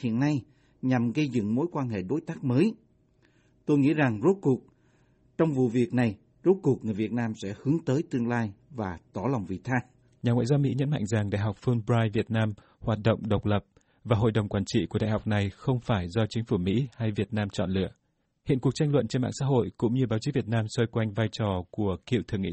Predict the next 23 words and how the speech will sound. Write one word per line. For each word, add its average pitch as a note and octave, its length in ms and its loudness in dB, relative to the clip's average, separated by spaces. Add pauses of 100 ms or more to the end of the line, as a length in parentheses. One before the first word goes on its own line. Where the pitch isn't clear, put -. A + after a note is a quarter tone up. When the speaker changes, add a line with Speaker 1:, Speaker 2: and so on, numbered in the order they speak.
Speaker 2:
sĩ A#2+ 100 0
Kerry A2+ 420 -2 (320)
trong C3 160 0
vụ B2 140 0
thảm F#2+ 160 -4
sát C#3+ 240 -4
ở A2+ 100 -2 (120)
xã G2+ 100 -2 (100)
Thạnh G#2 200 -4
Phong, G#2+ 280 -4
Bến G2+ 180 -2
Tre G#2+ 280 -4 (320)
hồi A2 160 0
tháng A#2 140 -2
hai B2 180 0
năm A2+ 140 -2
một G#2 60 -4
nghìn F#2 140 -4
chín G2+ 160 -8
trăm G#2 180 -4
sáu - 140 -6
mươi F#2+ 80 -6
chín. G#2 280 -2